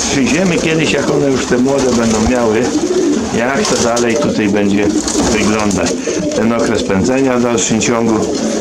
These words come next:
czyli tutaj nie, nie chcę już im za bardzo tu przeszkadzać, ingerować. I sami się, bo ty to akurat to nie twoja celka jest.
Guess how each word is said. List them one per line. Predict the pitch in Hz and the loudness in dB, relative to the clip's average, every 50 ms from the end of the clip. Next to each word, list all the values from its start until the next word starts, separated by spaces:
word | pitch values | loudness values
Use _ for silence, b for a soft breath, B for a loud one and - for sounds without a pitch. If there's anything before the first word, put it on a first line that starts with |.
| - - - - - - - - - - | -4 -4 -4 -4 -4 -4 -2 -2 -2 0
czyli | 113 104 110 107 | 0 0 2 2
tutaj | - 131 110 92 101 110 107 104 95 98 - - - 101 - - - - - - - - - - - - 214 - - - - - - - - - - 285 - - - - - - - - - - - - - - - - - - - - - - - | 0 0 0 0 0 0 0 0 0 0 -2 -2 -2 -2 -2 -4 -4 -4 -4 -4 -2 -2 -2 -4 -4 -4 -4 -4 -4 -4 -4 -4 -4 -4 -4 -4 -2 -2 -2 -4 -4 -4 -4 -4 -4 -4 -4 -4 -4 -4 -6 -6 -6 -4 -2 -2 -2 -2 0 0 0
nie, | 113 107 110 120 | 0 0 0 0
nie | 120 120 117 | 0 0 0
chcę | 117 - - 120 | 0 0 0 0
już | 110 104 - | 0 0 0
im | 117 110 | 0 0
za | 113 | 0
bardzo | 107 104 113 113 117 - - | 0 0 0 0 0 0 -2
tu | - - 92 | -2 -2 -4
przeszkadzać, | - - 101 - - - 139 135 131 120 113 113 - - - 180 | -4 -4 -4 -2 -2 -2 -2 -2 -2 -2 -2 -2 -2 0 0 0
ingerować. | 131 120 110 107 113 120 113 107 104 113 120 120 107 - - - - - - - - - - - - | 0 2 2 2 2 2 0 0 0 0 0 0 -2 -2 -2 -2 -2 -2 -2 -2 -2 -2 -2 0 0
I | 151 127 | 0 0
sami | - - 123 110 110 107 | 0 0 0 0 0 0
się, | - 175 | 0 0
bo | 165 - 113 | 0 0 0
ty | 101 113 113 | 0 0 0
to | - 139 135 | 0 0 0
akurat | 139 147 - 175 147 135 | 0 0 0 0 0 0
to | 151 156 | 0 0
nie | 143 139 127 | 0 0 0
twoja | 120 123 123 117 107 101 | 0 0 0 0 0 0
celka | 95 - 107 98 92 92 90 92 87 | 0 0 0 0 0 0 0 0 0
jest. | 85 76 76 | 0 -2 -2